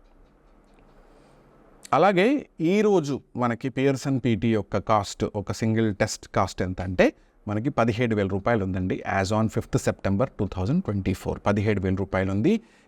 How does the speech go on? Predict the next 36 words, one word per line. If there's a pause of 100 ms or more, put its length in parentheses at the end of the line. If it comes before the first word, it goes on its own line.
(120)
ఎవరైనా (180)
ఇండియా (100)
నుంచి
అయితే (100)
మీరు (480)
ఇండియాలో
ఎగ్జామ్
రాస్తుంటే (480)
మీరు (320)
కానీ (120)
కొద్దిగా (100)
డిస్కౌంట్
కోసం
చూస్తుంటే
మమ్మల్ని
అప్రోచ్
అవ్వండి.
మా
నెంబర్ (520)
ఈ (280)
డిస్క్రిప్షన్లో
ఉంది, (420)
దాన్ని
అప్రోచ్
అవుతే
ఏంటంటే (120)
మేము (360)
తక్కువ
రేట్లో, (160)
అంటే
దీనికి (160)
పదిహేడు
వేల
కన్నా (300)
కొద్దిగా
అట్రాక్టివ్